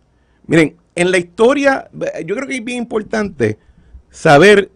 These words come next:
de dónde salió este concepto de la corporación pública. Porque a veces nosotros hablamos como si cuando se hizo la Constitución de los Estados Unidos,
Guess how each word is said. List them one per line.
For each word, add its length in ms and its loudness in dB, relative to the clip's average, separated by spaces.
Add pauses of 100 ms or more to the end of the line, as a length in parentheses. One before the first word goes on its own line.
(120)
de 200 -2
dónde 220 0
salió 220 -4
este 220 -6
concepto 500 -8
de 60 -2
la 100 -2
corporación 580 -4
pública. 580 -4 (520)
Porque 240 2
a 60 6
veces 180 2
nosotros 300 -2
hablamos 320 -2
como 200 -4
si 220 -6
cuando 300 -4
se 80 -4
hizo 120 -4
la 80 -2
Constitución 800 -6 (400)
de 160 0
los 80 2
Estados 420 -2
Unidos, 440 0